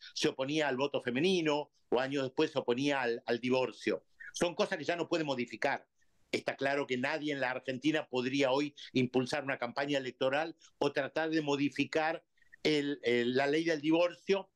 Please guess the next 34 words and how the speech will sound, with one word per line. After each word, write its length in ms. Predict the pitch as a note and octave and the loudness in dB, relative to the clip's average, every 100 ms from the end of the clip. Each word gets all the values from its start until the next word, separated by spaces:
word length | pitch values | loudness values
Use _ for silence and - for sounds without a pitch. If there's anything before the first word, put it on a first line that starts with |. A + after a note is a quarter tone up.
| _ | _
o 140 | - - | -4 -4
quitarle 340 | C#3 D#3+ E3+ | -2 -2 0
el 80 | C#3 | 0
voto 200 | D#3 D#3+ | 0 0
a 20 | |
las 100 | B2 | -4
mujeres. 520 | G#2+ E3 C#3+ F#2+ - _ - - - - | -4 0 0 -2 -20 _ -16 -12 -12 2
Pero 280 | G3+ A3 G3+ | 2 4 2
las 200 | D3+ - | 0 0
ideas 300 | D3 F#3+ D3 | 2 2 0
de 100 | C3+ | -4
Javier 320 | C#3 D#3 F3 | 0 0 2
Milei 400 | E3 E3+ F#3+ G#3+ _ _ _ _ _ _ - | 2 4 2 -2 _ _ _ _ _ _ -10
son 260 | - D#3+ | -2 0
ideas 400 | D#3+ D#3+ F3+ F3+ - - - - | 4 4 2 0 -8 -16 -10 -4
ancladas 800 | C#3+ C#3+ - E3+ F#3+ F3+ - | -4 -4 2 2 2 0 -2
en 100 | D3 | -2
el 140 | C3 B2+ | -2 -4
siglo 400 | - E3+ E3 C#3+ | -2 0 2 2
diecinueve, 880 | C3 C3 - C3+ G#3 F3 C3+ D#3+ - _ _ | 0 -4 0 2 4 2 0 -4 -6 _ _
con 160 | C3 C3 | 0 2
muchas 320 | D3+ D3+ C3 | 0 0 -2
de 60 | |
sus 200 | B2 B2+ | 0 -4
posturas 720 | - B2 - A3+ E3 B2+ C#3 - - - - | -2 -6 0 4 4 2 -2 -10 -10 -4 -2
económicas, 1120 | A#2+ C3 D3+ E3+ D3 C#3+ B2 C#3 B2 A#2+ - - - - | 0 2 2 0 -2 -6 -2 0 0 -4 -10 -18 -18 -2
eh, 240 | A#2 A#2 A#2+ | 2 2 0
sociales, 1120 | - B2+ - D#3+ F3 D#3+ B2+ A#2+ A#2 - - - - - - | -2 -4 0 2 6 4 4 0 -2 -4 -14 -14 -14 -4 2
eh, 540 | A#2+ A2+ A2+ A#2 A#2+ | 4 4 4 4 2
y 200 | - D#3 | 0 0
que 380 | - D#3 D3+ D#3 D#3 | 4 4 4 2 2
él, 420 | E3 G#3 F#3+ - | 4 4 0 0
él 240 | D3+ E3 | 2 2
plantea 800 | C#3 D#3+ D3 C#3+ F3 F#3 G3 G3+ | 2 0 0 0 2 4 2 -2